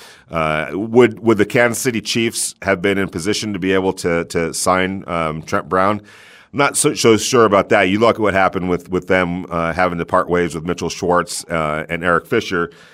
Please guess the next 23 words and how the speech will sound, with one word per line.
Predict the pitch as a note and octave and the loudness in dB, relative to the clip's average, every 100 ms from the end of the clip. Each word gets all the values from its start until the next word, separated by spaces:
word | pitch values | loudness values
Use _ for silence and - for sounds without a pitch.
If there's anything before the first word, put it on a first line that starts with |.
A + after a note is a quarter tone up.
| _ _ | _ _
It | A#2 | -2
just | - A#2+ - | 2 2 4
goes | A#2+ G#2+ | 6 6
to | - | 2
show | - A2+ | 0 4
you | G#2 F#2+ F2+ | 4 4 2
where | E2+ G2 G2 | 4 4 4
they | F2+ G2 G2+ | 4 2 2
are, | - F#2 F#2+ E2 D2+ D2+ | 2 4 6 4 2 -4
um, | E2+ E2 D#2 D#2 D#2 D#2 D#2+ | -4 -2 0 -4 -6 -10 -12
in, | - F2 E2 E2+ E2+ | -6 -4 -4 -6 -6
in | E2+ | -6
their | D#2+ D#2+ | -2 -4
salary | D2+ F#2 E2+ F2+ D#2 | -2 0 2 2 -2
cap. | E2 D2+ | -2 -2
And | F2 | 2
I | |
had | F2+ | 2
another | F2 G#2 A#2+ | 2 4 4
agent | F2 E2 F2+ | 2 0 -6
who, | E2+ E2+ F2 - | -6 -6 -6 -8
who | E2 E2 D#2 C#2+ - | -8 -8 -10 -14 -20
said, | - - G2+ F2 E2 | -14 -4 0 0 0